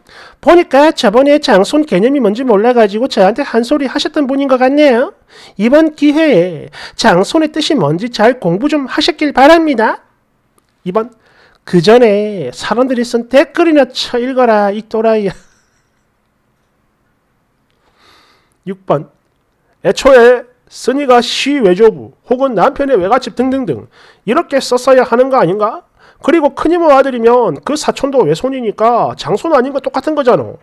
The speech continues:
큰이모한테 아들 있는 건 왜 들먹인 겁니까? 저는 지금 쓰니 시가족이 무조건 맞다라고 하는 게 아니라 쓰니도 좀 생각이라는 걸 하고 글을 써라 이 말입니다. 네가 생각 안 하고 글 썼잖아요." 대대 쓰니.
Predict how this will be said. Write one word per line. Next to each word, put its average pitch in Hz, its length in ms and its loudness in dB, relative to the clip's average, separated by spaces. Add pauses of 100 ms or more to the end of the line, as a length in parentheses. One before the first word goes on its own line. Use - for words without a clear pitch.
(400)
큰이모한테 359 580 2
아들 302 240 2
있는 240 180 -2
건 226 200 0
왜 180 160 2
들먹인 233 440 -2
겁니까? 226 600 -4 (500)
저는 311 260 2
지금 269 220 -6
쓰니 311 260 -6
시가족이 285 520 -2
무조건 208 320 -2
맞다라고 254 480 2
하는 226 240 -2
게 254 100 -2
아니라 180 540 -2
쓰니도 320 420 -2
좀 190 140 -4
생각이라는 285 640 -2
걸 214 100 -8
하고 226 720 2
글을 247 180 -2
써라 240 280 -4
이 220 80 -6
말입니다. 170 640 -4 (360)
네가 220 200 2
생각 349 340 -4
안 277 100 4
하고 311 160 0
글 269 120 -10
썼잖아요." 294 840 2 (1800)
대대 156 180 -2
쓰니. 226 380 -10